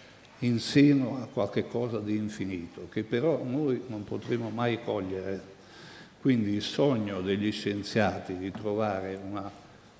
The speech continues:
teoria unitaria dell'universo che spieghi tutti i fenomeni è destinato a rimanere un sogno vano. Perché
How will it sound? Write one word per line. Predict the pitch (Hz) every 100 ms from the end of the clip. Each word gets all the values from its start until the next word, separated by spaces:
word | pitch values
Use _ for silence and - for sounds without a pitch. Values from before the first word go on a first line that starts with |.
| - -
teoria | - 110 107 127 123 98
unitaria | 98 110 110 123 117 101 95
dell'universo | 90 95 95 101 98 98 92 90 - 98
che | 98
spieghi | - - 117 95
tutti | 92 113 -
i | 95
fenomeni | 113 98 98 135 113 107 117 - - - -
è | -
destinato | 98 101 - 107 117 120 95
a |
rimanere | 92 92 95 98 101 92
un | 92
sogno | 87 92 92 92
vano. | 90 87 85 87 87 - - - - - - - - - - - - - - - - - - - - - -
Perché | 110 - 127 110 101